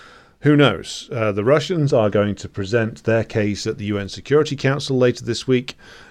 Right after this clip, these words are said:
They have also accused the Americans and the Ukrainians of violating the Convention on the Prohibition of Biological Weapons.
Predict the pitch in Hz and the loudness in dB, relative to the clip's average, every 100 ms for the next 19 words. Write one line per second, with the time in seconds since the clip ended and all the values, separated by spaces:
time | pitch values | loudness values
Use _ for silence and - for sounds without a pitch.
0 | - 110 110 104 147 147 127 113 - 123 | -2 2 2 4 2 4 2 2 2 2
1 | 117 107 101 104 98 101 101 117 123 - | 4 2 2 2 2 0 0 2 2 2
2 | 110 98 98 92 92 - 127 143 139 135 | 0 0 -2 -4 -6 0 2 4 4 2
3 | 117 98 87 107 107 98 98 98 95 92 | 0 -2 0 2 4 4 2 0 2 2
4 | 95 - 101 98 104 - 101 95 98 - | 0 0 0 0 0 -2 -2 -2 -4 -2
5 | 104 95 98 - 98 87 98 98 95 90 | 0 2 0 -2 -4 -2 0 2 0 -4
6 | - 90 98 131 139 127 127 | -10 -6 -2 0 0 0 -2